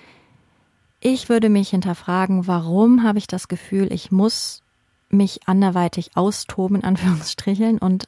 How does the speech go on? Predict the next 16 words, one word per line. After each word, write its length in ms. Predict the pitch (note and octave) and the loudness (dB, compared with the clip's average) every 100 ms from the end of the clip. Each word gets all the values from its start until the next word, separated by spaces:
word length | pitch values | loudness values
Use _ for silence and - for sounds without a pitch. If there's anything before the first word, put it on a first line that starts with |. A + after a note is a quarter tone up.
| - | -4
Sachen 300 | G3 - F#3+ | -2 0 0
ausprobieren, 760 | F3 F3+ - F#3 F#3 G3 A3 - | 0 -2 -4 -2 0 0 0 -2
weil 180 | - F3+ | -4 -4
ich 160 | F#3 - | -4 -4
nicht 340 | F3 - - | -4 -6 -10
erfüllt 460 | - F3+ - A3 - | -8 -4 0 0 0
bin 200 | D#3+ D#3 | -4 -4
sexuell. 540 | - D#3+ - - D#3+ - _ - - - - _ _ _ _ _ | -8 -12 -10 -6 -6 -8 _ -20 -20 -20 -20 _ _ _ _ _
So, 180 | - F3 | -6 -2
was 220 | G3+ - | -2 2
möchte 220 | G#3+ - | 0 0
ich 80 | G#3+ | -4
vielleicht 260 | G3 F#3+ F#3 | -4 -4 -6
auch 80 | |
auslagern? 800 | - G#3 - E3+ D#3+ D#3 D3 F#3+ - _ _ | -2 -2 -2 -2 -2 -2 -4 -8 -10 _ _
So, 200 | F3+ F3 | -6 -4